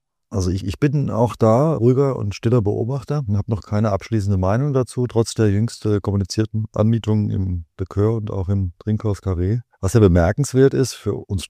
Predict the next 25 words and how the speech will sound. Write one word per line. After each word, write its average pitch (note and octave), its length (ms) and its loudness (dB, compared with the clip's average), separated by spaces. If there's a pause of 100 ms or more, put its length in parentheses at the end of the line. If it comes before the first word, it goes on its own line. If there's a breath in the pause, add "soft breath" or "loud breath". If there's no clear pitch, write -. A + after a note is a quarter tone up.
Düsseldorfer A#2+ 440 0
oder G2+ 180 2
Wahldüsseldorfer, A#2 720 2
aber F#2 160 0
auch, F#2 240 -2
äh, F#2 140 -4
für F#2 240 -4
die F#2+ 200 0
Marktteilnehmer F#2+ 680 2
in F2+ 60 2
der F2+ 100 2
eins E2+ 200 0
A D#2 140 -4
Lage, A#2 380 0
dass G2+ 380 -2
Hermes B2 580 -2
auf E2+ 160 -4
der E2+ 240 2
falschen F2 360 0
Seite D2+ 260 0
sitzt D2+ 240 -4
sozusagen D#2 520 -2
aus D2+ 140 -2
unserer E2 320 -2
Wahrnehmung, A2+ 580 2